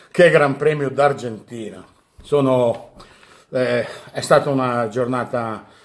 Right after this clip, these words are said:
difficile, una giornata abbastanza brutta, perché siamo tornati indietro di due anni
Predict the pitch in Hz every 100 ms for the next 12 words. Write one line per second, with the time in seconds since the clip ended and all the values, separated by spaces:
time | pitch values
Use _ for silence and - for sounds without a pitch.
0 | _ _ 110 - 123 - 135 160 - -
1 | _ _ 123 120 120 117 120 123 120 127
2 | 117 110 117 - 135 123 - 127 110 -
3 | - - - 139 175 - - 113 120 110
4 | 131 117 139 131 131 135 147 139 139 127
5 | 143 143 139 127 120 107 - - - -
6 | - 127 131 - 147 147 160 185 202 208